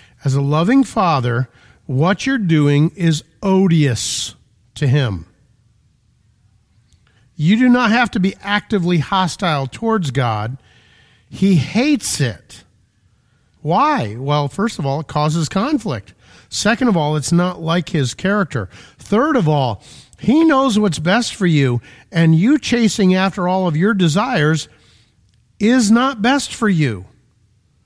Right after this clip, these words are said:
Uh, it, it is amazing as kids grow up in the church and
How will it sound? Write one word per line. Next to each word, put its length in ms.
Uh, 220
it, 320
it 100
is 180
amazing 600
as 180
kids 300
grow 260
up 180
in 120
the 80
church 440
and 180